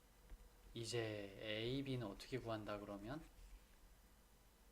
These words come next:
당연히 B부터 H까지 계산해야 되겠지, 그지? 이만큼을 계산을 해야 되겠죠? 그리고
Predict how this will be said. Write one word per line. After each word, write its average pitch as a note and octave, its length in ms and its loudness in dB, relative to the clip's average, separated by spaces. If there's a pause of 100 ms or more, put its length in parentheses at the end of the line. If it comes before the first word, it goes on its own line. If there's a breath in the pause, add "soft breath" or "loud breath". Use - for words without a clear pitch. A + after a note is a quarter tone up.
(1000)
당연히 D#3+ 440 0
B부터 C3 420 2
H까지 A#2+ 500 4
계산해야 A#2 500 2
되겠지, G2+ 400 -6
그지? G#2+ 440 -2 (1000)
이만큼을 G#2+ 1200 -2
계산을 G#2 380 -8
해야 C#3+ 180 -4
되겠죠? C#3 440 -6 (560)
그리고 C#3+ 460 0